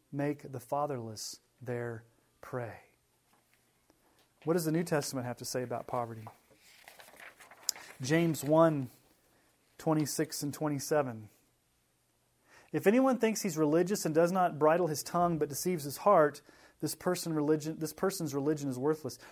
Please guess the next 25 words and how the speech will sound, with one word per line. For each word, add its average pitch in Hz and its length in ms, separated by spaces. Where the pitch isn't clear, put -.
Religion 175 400
that 226 100
is 202 140
pure 214 320
and 196 100
undefiled 196 480
before 208 320
God 220 360
the 175 60
Father 214 360
is 170 100
this, 196 600
to 151 160
visit 175 460
orphans 151 680
and 139 300
widows 135 640
in 139 120
their 139 180
affliction 139 760
and 131 120
to 127 60
keep 160 340
oneself 143 840
unstained 127 760